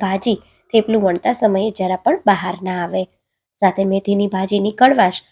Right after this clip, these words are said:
થેપલામાં બિલકુલ ના લાગે, એના માટે આજે એક ટિપ્સ અને ટ્રિક સાથે થેપલાનો લોટ બાંધવાનો છે. તો અહીંયા પેનમાં આપણે બે ટેબલસ્પૂન જેટલું તેલ ગરમ કરીશું.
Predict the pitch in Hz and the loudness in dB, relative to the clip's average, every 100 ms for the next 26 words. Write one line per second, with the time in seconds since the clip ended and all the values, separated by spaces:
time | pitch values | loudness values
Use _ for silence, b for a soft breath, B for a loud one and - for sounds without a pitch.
0 | _ - 202 180 185 190 180 208 220 - | _ -4 -2 -2 -2 -4 -2 -2 -2 2
1 | 302 269 220 196 185 180 180 b b 262 | 2 2 0 -2 -2 -2 -4 b b 2
2 | 294 247 220 226 202 190 190 - 269 285 | 2 2 -2 -2 -2 -2 -4 -2 -2 -2
3 | - 226 190 175 202 202 - 254 262 180 | -4 -6 -6 -4 -4 -4 -2 0 2 0
4 | b b b - 254 247 190 190 370 233 | b b b -2 0 0 -2 2 4 4
5 | 196 190 190 185 185 185 180 - 180 165 | 2 0 -4 -2 -2 -2 -6 -4 -4 -4
6 | _ _ _ - 269 277 285 208 196 233 | _ _ _ 2 4 4 2 0 0 0
7 | 208 b b b - - 214 233 226 - | -2 b b b -2 0 0 -2 -2 2
8 | 220 294 226 180 175 - 190 190 196 262 | 2 4 2 2 0 -2 -4 -4 -2 -2
9 | 392 220 196 190 185 190 190 190 180 - | 0 2 4 4 2 0 -4 -4 -4 -4
10 | 190 | -4